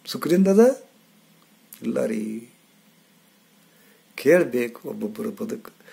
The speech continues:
ನೋಡ್ಲಿಕ್ಕೆ ಅಷ್ಟೇ gorgeous ರೀ, ಭಾಳ ಚಂದ ದುಡಿತಾನ ಅನಿಸುತ್ತೆ, ಸಿಕ್ಕಾಪಟ್ಟೆ ಗಳಿಸ್ತಾರ. ಆನಂತರ ಸಿಕ್ಕಾಪಟ್ಟೆ ರೀ ಗಳಿಸೋದು. ಈಗಂತೂ, ಈಗಿನ ಕಾಲದಾಗಂತೂ ಮನಿ ಕಟ್ತಾರ, ಅರಮನೆ ಅಂತಾವು. ಒಂದು function ಮಾಡ್ತಾರ,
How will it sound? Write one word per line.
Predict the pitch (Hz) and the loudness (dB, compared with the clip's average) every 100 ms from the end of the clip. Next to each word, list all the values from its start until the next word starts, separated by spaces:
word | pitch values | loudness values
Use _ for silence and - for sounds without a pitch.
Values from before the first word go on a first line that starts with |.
| - _ - | -20 _ 0
ನೋಡ್ಲಿಕ್ಕೆ | 131 175 208 220 220 208 208 | 4 8 12 12 12 10 8
ಅಷ್ಟೇ | 190 - | 6 4
gorgeous | 185 170 175 170 170 - | 4 8 8 8 2 2
ರೀ, | 151 147 147 147 143 - - - 127 | 0 2 2 2 -2 -10 -20 -4 4
ಭಾಳ | 147 - | 6 6
ಚಂದ | - 170 | 6 4
ದುಡಿತಾನ | 143 143 170 185 170 | 4 2 4 4 4
ಅನಿಸುತ್ತೆ, | 151 135 135 - 127 | 2 0 -2 -2 -2
ಸಿಕ್ಕಾಪಟ್ಟೆ | 127 - - 135 151 135 139 131 - - - - 107 | -4 -2 0 2 2 0 2 2 0 -10 -20 -10 -2
ಗಳಿಸ್ತಾರ. | 113 156 196 - 190 160 143 135 131 - - - - - | 4 6 6 6 8 10 8 6 2 -6 -20 -20 -16 2
ಆನಂತರ | 123 147 156 147 139 - | 4 4 4 4 2 2
ಸಿಕ್ಕಾಪಟ್ಟೆ | 175 190 - _ 269 247 233 202 | 0 0 -4 _ 8 8 8 8
ರೀ | 151 | 6
ಗಳಿಸೋದು. | 139 190 208 247 196 - - | 8 8 8 6 6 0 0
ಈಗಂತೂ, | 175 240 220 196 190 | 6 8 8 6 6
ಈಗಿನ | 185 165 196 208 | 4 6 8 8
ಕಾಲದಾಗಂತೂ | 196 170 165 160 151 - 165 160 - - - - - | 8 8 8 8 6 6 4 4 0 -16 -20 -8 2
ಮನಿ | 160 196 | 6 8
ಕಟ್ತಾರ, | 185 165 175 180 | 8 8 8 8
ಅರಮನೆ | 190 139 120 135 127 | 6 4 4 6 6
ಅಂತಾವು. | 107 113 104 - _ _ - - | 4 2 0 -2 _ _ -10 0
ಒಂದು | 135 123 | 2 4
function | 139 139 190 | 2 4 6
ಮಾಡ್ತಾರ, | 190 175 165 160 | 6 6 6 6